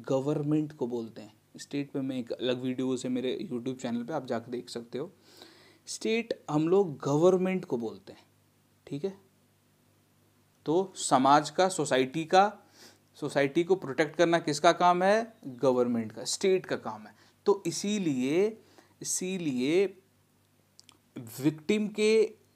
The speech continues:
behalf में केस कौन फाइल करेगा? स्टेट। इसीलिए आप लोग सुनते हो ना, स्टेट वर्सेस, मान लो कोई राहुल है, तो स्टेट वर्सेस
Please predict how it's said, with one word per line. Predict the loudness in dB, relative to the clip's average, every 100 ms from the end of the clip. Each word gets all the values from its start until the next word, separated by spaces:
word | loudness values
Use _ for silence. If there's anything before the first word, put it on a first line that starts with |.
| _ _
behalf | -14 -4 -2 2 6 6 4 -4
में | -4 -4
केस | -8 _ -2 0 0 -2
कौन | -4 -4 -4
फाइल | -2 -2 -4
करेगा? | -2 2 2 2 0 -4 _ -14
स्टेट। | -10 -2 -2 -2 -8
इसीलिए | -12 -6 -4 -2 -4
आप | -4 -8 -8
लोग | -12
सुनते | -8 -8 -4
हो | -2
ना, | -2 -4 -12 _ _
स्टेट | -16 -16 -6 -2 0 0 -2 -10
वर्सेस, | -6 2 2 2 -2 0 2 2 -2 -6 -18 _ _ _ _ _ _ _ _ _ _ _ _ _ _ _ _ _ _ _ -14
मान | -10 -8
लो | -8
कोई | -2 -2
राहुल | -2 -4 -4 -6
है, | -10 -18 _ _ _ _ _ -10
तो | -10
स्टेट | -10 -8 -4 -2 -2 -8
वर्सेस | -2 0 0 0 0 0 -4